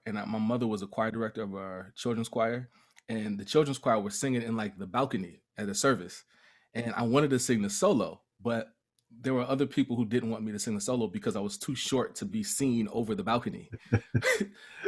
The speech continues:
So my mother let me do it, but I remember this. I was like, "I wanna, I wanna do this. I wanna do it. I wanna do this solo. I wanna do this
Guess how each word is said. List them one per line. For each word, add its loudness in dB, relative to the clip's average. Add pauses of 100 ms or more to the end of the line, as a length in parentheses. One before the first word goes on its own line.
So 10
my 2
mother 8
let 4
me 4
do 6
it, 0 (260)
but 4
I 6
remember 4
this. 0
I -8
was -6
like, -8
"I -4
wanna, 6
I 2
wanna 12
do 10
this. 8
I 8
wanna 10
do 12
it. 8
I 8
wanna 12
do 8
this 4
solo. -2
I -14
wanna -4
do -6
this -8